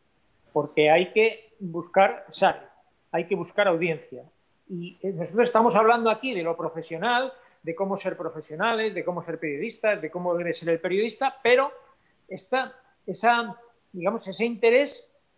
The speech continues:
no es, el, no es compartido con, con, con quien produce un programa de televisión que tiene la obligación de conseguir unos índices de audiencia muy altos,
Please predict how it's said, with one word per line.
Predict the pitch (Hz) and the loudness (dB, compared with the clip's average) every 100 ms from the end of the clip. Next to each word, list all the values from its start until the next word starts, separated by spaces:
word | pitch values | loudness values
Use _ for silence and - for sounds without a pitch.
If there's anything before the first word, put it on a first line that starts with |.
| _ - | _ -14
no | 175 180 240 | -8 0 0
es, | 269 | 0
el, | 254 185 202 | -4 -6 -6
no | 196 | -6
es | 247 | -2
compartido | - 285 208 185 - 226 180 151 147 _ _ | 2 2 4 2 0 -8 -6 -8 -8 _ _
con, | - 185 170 _ | -6 -6 -6 _
con, | - 175 165 156 | -8 -8 -8 -10
con | 165 160 156 | -10 -8 -12
quien | 156 165 156 | -8 -6 0
produce | 170 185 - 175 | 2 2 0 -2
un | 165 | 2
programa | 165 165 175 | 4 4 4
de | 170 | 0
televisión | 202 214 226 240 262 285 - _ - | 0 -2 -2 0 0 -2 -14 _ -2
que | 196 | -2
tiene | 196 240 240 190 | 0 2 2 2
la | 170 | 2
obligación | 170 190 214 240 254 269 269 _ _ _ | 2 2 2 2 -2 -6 -8 _ _ _
de | 165 220 | -4 -2
conseguir | 220 220 - 202 233 233 | -2 -4 -6 -8 -8 -8
unos | 196 202 196 - - | -4 -6 -6 -18 -10
índices | 220 214 - 202 | -8 -6 -4 2
de | 202 | 2
audiencia | 196 214 208 214 | 2 0 0 -2
muy | 170 165 | 0 -4
altos, | 143 131 - | -4 -8 -16